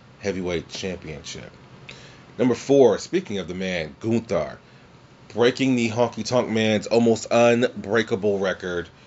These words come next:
as the Intercontinental Champion. He's brought back prestige to that championship.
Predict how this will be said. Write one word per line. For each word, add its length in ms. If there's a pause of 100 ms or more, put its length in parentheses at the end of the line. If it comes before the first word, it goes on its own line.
(600)
as 160
the 120
Intercontinental 640
Champion. 420
He's 160
brought 300
back 220
prestige 600
to 100
that 120
championship. 800